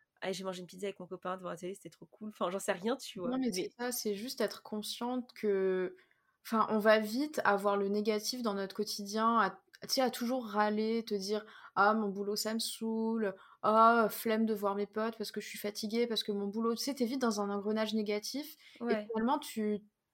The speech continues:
Speaker 2: tu te mets un espèce de voile opaque sur tout ce qui peut être positif dans ton quotidien. Et je trouve que c'est un petit exercice sympa. Déjà, c'est ultra rapide à faire. En soi, t'as juste à te
Speaker 1: Mmh.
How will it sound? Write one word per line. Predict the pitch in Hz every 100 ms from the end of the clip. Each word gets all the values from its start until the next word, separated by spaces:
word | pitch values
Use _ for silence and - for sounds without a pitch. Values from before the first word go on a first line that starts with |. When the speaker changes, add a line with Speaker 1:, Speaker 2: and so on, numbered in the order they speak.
| _
Speaker 2:
tu | - 220
te | 208
mets | 233
un | 226
espèce | 220 - 247 220
de | 208
voile | 190 226 240 -
opaque | 220 - 247 285
sur | - - - 233
tout | - 277
ce | 269
qui | - 226
peut | -
être | 214 214
positif | 226 214 214 254
dans | 226
ton | 208 202
quotidien. | 214 208 202 208 269 - _ _ _ -
Et | 220
je |
trouve | - 359
que | 254
c'est | - 214
un | 202
petit | 208 240
exercice | 240 220 220 247 226
sympa. | 226 220 269
Déjà, | 240 214
c'est | 226 -
ultra | - 220 -
rapide | 208 208 - 202
à |
faire. | 202 240 277 262 202
En | 190
soi, | - 240
t'as | 202
juste | 214 226
à | 208
te |
Speaker 1:
Mmh. | 208